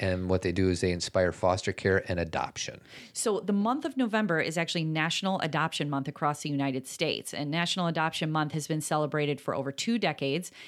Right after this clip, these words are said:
Speaker 2: in an effort to raise awareness about the thousands of teens currently in foster care who are waiting for their own permanent and loving families.
Speaker 1: Our sponsors and friends, Let It Be Us, are recruiting families in the state of Illinois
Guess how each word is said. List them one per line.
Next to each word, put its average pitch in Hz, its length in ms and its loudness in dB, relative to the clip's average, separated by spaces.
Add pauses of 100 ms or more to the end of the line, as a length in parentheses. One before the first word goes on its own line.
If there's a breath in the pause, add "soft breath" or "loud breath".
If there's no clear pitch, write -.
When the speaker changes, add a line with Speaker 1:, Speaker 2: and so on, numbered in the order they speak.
(120 loud breath)
Speaker 2:
in 170 120 0
an 170 120 0
effort 196 340 -2
to 180 100 -4
raise 170 200 2
awareness 160 800 2
about 147 380 0
the 147 80 -4
thousands 156 420 0
of 151 100 -8
teens 151 360 -2
currently 226 380 0
in 165 100 2
foster 180 400 0
care 131 280 0 (260 loud breath)
who 170 100 -4
are 175 80 4
waiting 175 420 2
for 165 120 0
their 151 200 2
own 156 180 0
permanent 143 540 -2
and 143 120 -6
loving 123 260 -4
families. 113 640 -4 (400)
Speaker 1:
Our 113 100 0
sponsors 123 540 -2
and 113 100 -2
friends, 98 300 -2
Let 92 100 4
It 95 80 -2
Be 92 140 2
Us, 90 260 0
are 95 80 4
recruiting 90 480 0
families 98 580 0
in 92 60 -4
the 82 60 -2
state 95 320 2
of 98 120 2
Illinois 95 600 2